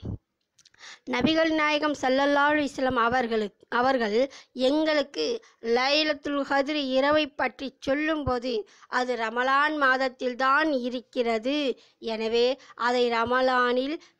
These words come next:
கடைசி பத்தில் தேடுங்கள். அது ஒற்றைப்படை இரவான இருபத்தி ஒன்று அல்லது இருபத்தி மூன்று அல்லது இருபத்தி ஐந்து அல்லது இருபத்தி ஏழு அல்லது ரமலானின் கடைசி இரவில்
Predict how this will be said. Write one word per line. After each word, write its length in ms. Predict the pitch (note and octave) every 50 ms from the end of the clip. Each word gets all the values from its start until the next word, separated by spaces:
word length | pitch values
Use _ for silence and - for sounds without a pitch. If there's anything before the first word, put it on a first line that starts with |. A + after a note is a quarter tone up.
| _
கடைசி 540 | - B3+ B3+ C4+ C#4 D#4 E4 D#4+ - - D4+ C#4+ -
பத்தில் 460 | - C4 B3+ B3 - - D4 C#4 C4 A3
தேடுங்கள். 600 | - - B3 A#3 A#3+ A#3 A#3 A#3+ A#3+ B3+ C#4 D4 C#4+ B3 B3 - - -
அது 220 | - - C#4 C4+ C#4+ C#4+ C4+
ஒற்றைப்படை 840 | C4+ C#4 C4+ - - - F4 E4+ F4 F4 - - D#4 D4 C#4 C#4 C#4 C4+ B3+
இரவான 460 | B3 B3 B3 A#3+ B3 A#3+ A#3+ A#3+ B3 C4 C#4 C#4+ C4 A#3 - - _ _ _ -
இருபத்தி 520 | B3+ C4+ C4+ D4 C#4 C#4 C4+ C#4 - C#4 C4+ A#3+
ஒன்று 420 | A#3+ B3 B3+ C#4 C#4+ C4 C#4 D#4 E4+ F#4 - _ _ _
அல்லது 400 | - D4 D#4+ E4 D#4+ D4+ C4 C#4+ C4 B3
இருபத்தி 480 | A#3+ C4 B3+ C4 C4 B3 B3+ - B3+ B3+
மூன்று 400 | B3+ C4 C4 C#4 C#4+ C#4 B3+ D4+ E4 F4 - - _ -
அல்லது 380 | - C4 C#4 C#4+ C#4 A#3+ B3+ B3+ B3+
இருபத்தி 480 | C4+ C#4 D4 C#4 C#4+ C#4 - - C4 B3 A#3
ஐந்து 360 | A#3 B3 C4 C4 C4 C#4 D#4+ E4 F4+ - - -
அல்லது 360 | - B3 C4+ C#4+ C#4 C4+ C4+ C4 A#3+
இருபத்தி 460 | B3+ C4+ C4+ C4+ C#4 C4+ C#4 - C4+ C4 B3+ C4 C4
ஏழு 260 | C4 C#4 C#4+ C#4+ D#4 D#4+ - - _ _
அல்லது 400 | - C4 C#4 D4+ D4+ D4 C#4 C4 C4
ரமலானின் 640 | B3+ B3+ B3 - C4 C#4 C#4+ D4+ D#4+ E4 D#4 C4 -
கடைசி 440 | C4 C4 C4 C#4+ D#4 D#4 - - D4+
இரவில் 380 | C#4 C4 C4 C4 C4 C4 A#3+